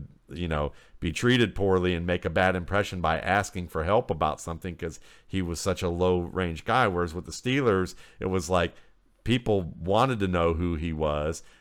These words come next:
They took an active interest in anybody that they brought to the team, and it was just a very different scenario compared to another team that Acho went to.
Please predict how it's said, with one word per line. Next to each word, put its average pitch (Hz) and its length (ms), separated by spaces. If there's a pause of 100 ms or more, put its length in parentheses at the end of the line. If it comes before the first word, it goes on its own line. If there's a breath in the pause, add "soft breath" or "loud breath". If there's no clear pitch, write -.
(120)
They 92 320
took 101 260
an 90 80
active 98 420
interest 113 360
in 92 100
anybody 90 380
that 76 140
they 80 120
brought 90 360
to 92 80
the 82 120
team, 90 520 (240 soft breath)
and 85 140
it - 80
was 95 140
just - 240
a 87 60
very 95 440
different 85 560
scenario 90 640
compared 85 460
to 85 160
another 95 340
team 80 340
that 78 260
Acho 95 420
went 73 280
to. 78 260